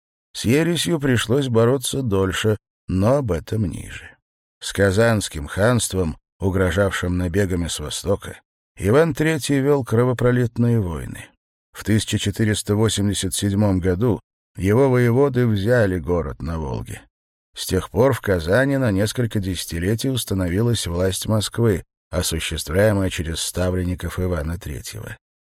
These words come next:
Умелое дипломатическое лавирование московского государя между осколками Золотой Орды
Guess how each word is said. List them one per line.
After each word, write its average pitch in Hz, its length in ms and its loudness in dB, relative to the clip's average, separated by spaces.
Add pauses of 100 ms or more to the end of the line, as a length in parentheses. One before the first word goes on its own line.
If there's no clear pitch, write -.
(200)
Умелое 151 460 2
дипломатическое 131 920 2
лавирование 120 640 2
московского 101 640 0
государя 98 580 0
между 90 340 -2
осколками 85 580 -4
Золотой 82 480 -4
Орды 80 380 -2